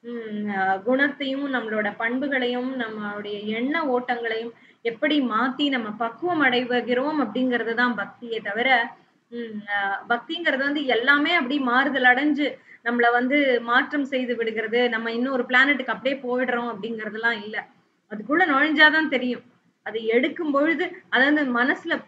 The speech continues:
பூரணமான ஒரு, அஹ், தீர்மானம், இதுல ஏற்படுகின்ற மாற்றத்தை நான் வந்து ஏற்றுக்கொள்ள தயாராக இருக்கிறேன். பகவத்கீதையே படிக்கிறோம்னா என்ன? ஒவ்வொன்னும் நம்மளோட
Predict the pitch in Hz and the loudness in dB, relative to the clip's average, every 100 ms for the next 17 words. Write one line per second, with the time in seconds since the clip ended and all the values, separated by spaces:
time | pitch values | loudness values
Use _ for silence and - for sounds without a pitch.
0 | - - - 294 311 302 277 294 359 349 | -16 -20 -12 -4 2 2 4 4 6 4
1 | 285 269 277 254 214 214 202 196 190 - | 2 2 4 2 0 -4 -6 -8 -8 0
2 | 330 320 320 254 208 - _ _ _ _ | 2 4 4 4 2 -12 _ _ _ _
3 | - 233 240 240 262 370 - 370 330 285 | -8 0 2 6 4 4 2 0 2 0
4 | 285 247 214 214 254 302 - 311 - 233 | 0 -2 0 2 2 2 -2 -4 -4 -6
5 | 214 - 226 233 233 226 233 240 277 254 | -8 -6 -2 0 0 -2 -4 -2 -2 -2
6 | 226 277 277 311 233 226 233 208 208 214 | 0 -2 -2 -6 -2 -2 0 0 2 0
7 | 202 190 196 196 180 - _ - 240 311 | -2 -10 -14 -16 -18 -20 _ -2 0 0
8 | 294 285 330 370 302 294 285 294 285 302 | -2 -2 0 0 2 0 0 0 2 2
9 | 269 233 220 247 254 330 370 370 330 247 | 2 -2 0 -2 -2 -4 -2 -2 0 0
10 | 247 220 | 2 2